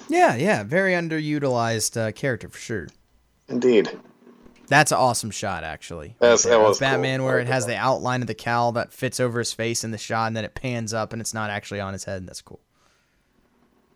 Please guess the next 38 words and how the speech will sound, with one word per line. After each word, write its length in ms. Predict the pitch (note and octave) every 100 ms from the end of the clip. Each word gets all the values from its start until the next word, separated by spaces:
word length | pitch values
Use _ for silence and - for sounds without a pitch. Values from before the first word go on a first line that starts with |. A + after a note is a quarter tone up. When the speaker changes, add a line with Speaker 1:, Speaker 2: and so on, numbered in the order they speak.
| _ _
Speaker 1:
Somehow 300 | - G#3 F#3+
Speaker 2:
Yeah, 40 |
Batman. 220 | F3+ E3+ E3
Speaker 1:
Batman 160 | E3
survived, 640 | C#3+ C3 A2+ C3+ C#3+ C#3 B2
and 80 | A#2
Alfred's 520 | A2+ A2+ A#2+ A2 F#2
bandaged 480 | F#2 G#2+ G#2 F#2 -
him 80 | F#2
up. 140 | - - _ _ _ _ _ _ _ _ -
Speaker 2:
I'm 180 | A#2+ C3
assuming 360 | D3 - B2+ A#2
Miyagi 340 | A2+ A2+ G#2
did 160 | G#2+ G2+
the 160 | F#2+
trick 280 | F#2 - G#2+
he 100 | G#2+
did 160 | G2 F#2+
on 260 | F#2 F#2 F#3+ C#4
Speaker 1:
<laughs> 140 | -
Speaker 2:
Daniel's 440 | G#2+ G2+ F#2+ - -
leg. 300 | F#2+ F#2+ F#2+ - - - - - E4+ - _ - - - _ _ _ -
Speaker 1:
Yeah. 280 | E3 E3+
Speaker 2:
Where 60 | D3
he 40 | C3+
slaps 360 | - A#2+ -
his, 100 | A2+ -
slaps 320 | - C3+ A#2+
his 80 | A2+
hands 300 | - A#2+ A#2
together 300 | - A#2 A#2
and 80 | A2+
starts 260 | - A2 -
rubbing 260 | A#2+ A2+
them. 220 | A#2 A#2 A#2 _ _ _
Speaker 1:
Yep, 280 | E3 E3+ F3+ - -
yep, 240 | E3+ E3+
yep. 260 | C3+ D3+ D3+